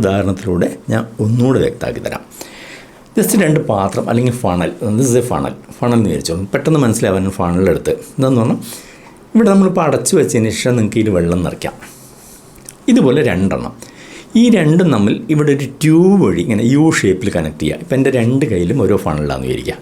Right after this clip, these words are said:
ഇതിലൊന്നിരിക്കുന്നു, ഇതിലൊന്നിരിക്കുന്നു. ഇതിന് ഞാനൊരു ട്യൂബ് ഉപയോഗിച്ച് കണ്ടു. ഇതിൽ വെള്ളം നിറച്ചു, ഇതിൽ വെ-, വെള്ളം നിറച്ചു. രണ്ടും ഇങ്ങനെ പിടിക്കുന്ന അവസ്ഥയിൽ ഇതെന്തായിരിക്കും? തു-, അങ്ങോട്ടും ഇങ്ങോട്ടും മൂവ്മെന്റ് ഇല്ല. ഞാൻ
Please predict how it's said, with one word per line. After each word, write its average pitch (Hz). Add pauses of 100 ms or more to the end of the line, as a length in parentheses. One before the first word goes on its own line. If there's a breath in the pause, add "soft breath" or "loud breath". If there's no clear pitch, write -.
(100)
ഇതിലൊന്നിരിക്കുന്നു, 101 (120)
ഇതിലൊന്നിരിക്കുന്നു. 87 (680 loud breath)
ഇതിന് 185
ഞാനൊരു 104
ട്യൂബ് 110
ഉപയോഗിച്ച് 87
കണ്ടു. - (280)
ഇതിൽ 214
വെള്ളം 107
നിറച്ചു, - (1000 loud breath)
ഇതിൽ 196
വെ-, 110 (400)
വെള്ളം 123
നിറച്ചു. 85 (120)
രണ്ടും 151 (320)
ഇങ്ങനെ 170
പിടിക്കുന്ന 110
അവസ്ഥയിൽ 92 (460 loud breath)
ഇതെന്തായിരിക്കും? 90 (280)
തു-, 139
അങ്ങോട്ടും 175 (160)
ഇങ്ങോട്ടും 131
മൂവ്മെന്റ് 80
ഇല്ല. 67 (1000 loud breath)
ഞാൻ 180